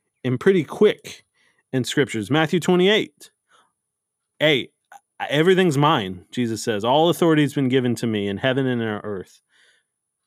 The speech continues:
Go make disciples. Go teach people. <laughs> Go engage with people. I mean, that's, that's a pretty easy one. I'm gonna give a couple other ones. I don't wanna, anybody to ever think,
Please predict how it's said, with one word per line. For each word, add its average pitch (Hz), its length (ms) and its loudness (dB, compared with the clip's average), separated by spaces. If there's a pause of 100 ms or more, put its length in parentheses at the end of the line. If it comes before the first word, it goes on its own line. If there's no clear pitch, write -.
(560)
Go - 240 -12
make - 240 -16
disciples. 123 960 -6 (1500)
Go 151 340 4
teach 151 420 -2
people. 147 640 0 (140)
<laughs> - 160 -20
Go 160 240 4
engage 151 600 2
with 156 200 -2
people. 117 380 -2
I 113 80 -4
mean, 143 180 2
that's, 147 260 -2
that's 127 300 -4
a 139 80 0
pretty 151 340 -2
easy 180 180 -2
one. 117 140 0
I'm 120 60 -2
gonna 156 140 0
give 147 160 2
a 139 40 -4
couple 131 280 -2
other 175 200 2
ones. 180 180 0
I 123 80 0
don't 127 160 -2
wanna, 123 260 -2 (540)
anybody 131 320 0
to 120 80 2
ever 123 200 0
think, 117 260 -6